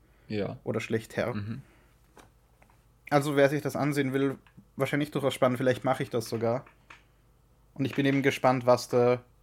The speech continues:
Speaker 2: noch so i-, i-, in dem Film landet davon, im neuen.
Speaker 1: Ja, voll. Also das, das, das wusste ich ja auch nicht. Also ich wusste, dass die Wachowskis, ähm,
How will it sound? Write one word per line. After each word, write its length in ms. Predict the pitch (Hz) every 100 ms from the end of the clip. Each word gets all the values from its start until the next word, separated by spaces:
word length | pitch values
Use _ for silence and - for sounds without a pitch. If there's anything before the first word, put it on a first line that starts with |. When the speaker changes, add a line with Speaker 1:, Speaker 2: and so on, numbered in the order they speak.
| _ _ _ _ _ _ _ - -
Speaker 2:
noch 200 | 135 -
so 400 | - 120 123 117 _ _ _ _ _ _
i-, 60 | 139
i-, 200 | - 139
in 240 | - 147
dem 140 | 139 131
Film 260 | - 135
landet 380 | 131 117 117 113
davon, 280 | 117 120 117
im 140 | 117
neuen. 360 | 113 113 113 113 - _ _ -
Speaker 1:
Ja, 380 | 98 101 107 - _
voll. 300 | - 92 104 110 -
Also 220 | 87 95
das, 300 | 98 - - _ _ _ _ _ _
das, 320 | - 110 - -
das 240 | 104 -
wusste 240 | 131 -
ich 80 | 104
ja 100 | 90
auch 180 | 87 101
nicht. 180 | 110 -
Also 180 | 92 104
ich 100 | 95
wusste, 240 | 110 -
dass 200 | 98 -
die 420 | 95 92 90 78
Wachowskis, 720 | 82 - 90 - 120 131 - - _ _ _ _ _ _ _ -
ähm, 480 | 101 101 104 101